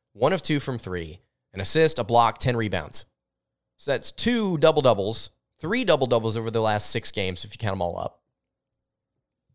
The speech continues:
He's, he's playing, he's playing like a first-round draft pick right now, guys.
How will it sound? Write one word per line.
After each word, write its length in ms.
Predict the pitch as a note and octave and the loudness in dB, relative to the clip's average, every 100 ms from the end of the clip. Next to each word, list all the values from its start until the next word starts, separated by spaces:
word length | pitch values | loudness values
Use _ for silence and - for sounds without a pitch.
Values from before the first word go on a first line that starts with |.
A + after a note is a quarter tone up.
| _ | _
He's, 300 | A2 D#3 - | -6 -2 -2
he's 160 | F#3+ A#3+ | -4 -6
playing, 400 | A3 A3+ D#4+ B3 | -4 -4 -4 -6
he's 140 | G3 | -6
playing 300 | - - E3+ | -4 -2 0
like 160 | D3 A#3 | 0 0
a 20 | |
first-round 400 | B3 B3+ - A3+ | 0 0 0 0
draft 300 | G#3 B3+ - | 2 2 2
pick 180 | G3 - | -2 4
right 200 | D3+ B2+ | 4 4
now, 140 | B2+ | 2
guys. 420 | B2 C3+ F#3+ - | 4 4 2 -2